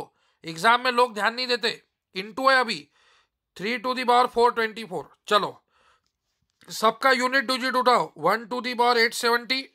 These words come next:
पहली स्टेप। सबका यूनिट डिजिट ले लो, six to the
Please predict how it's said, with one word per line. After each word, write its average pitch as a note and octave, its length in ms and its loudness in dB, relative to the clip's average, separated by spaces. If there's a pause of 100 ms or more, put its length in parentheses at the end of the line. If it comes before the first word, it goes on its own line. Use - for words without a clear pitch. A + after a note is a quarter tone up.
(440)
पहली A3+ 300 2
स्टेप। G3+ 340 -2 (640)
सबका G3+ 300 0
यूनिट B3 300 0
डिजिट A#3 300 -2
ले B3 100 4
लो, F#3+ 240 -4
six - 300 -10
to A#3+ 120 -6
the B3 80 -2